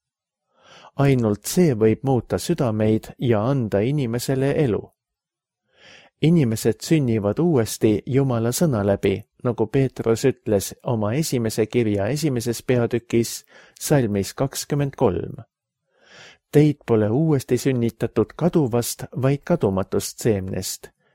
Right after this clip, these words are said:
Jumala elava ning jääva sõna kaudu. Mida see Peetruse üsna hirmutavalt kõlav sõnum tähendab?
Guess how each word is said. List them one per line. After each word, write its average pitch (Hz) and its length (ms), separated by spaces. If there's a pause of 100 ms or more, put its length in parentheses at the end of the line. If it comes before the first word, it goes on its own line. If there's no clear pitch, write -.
(140)
Jumala 107 640
elava 117 560
ning 110 320
jääva 143 340
sõna 117 320
kaudu. 92 460 (3250)
Mida 139 460
see 104 280
Peetruse 117 960
üsna 113 320
hirmutavalt 117 840
kõlav 110 380
sõnum 156 420
tähendab? 110 540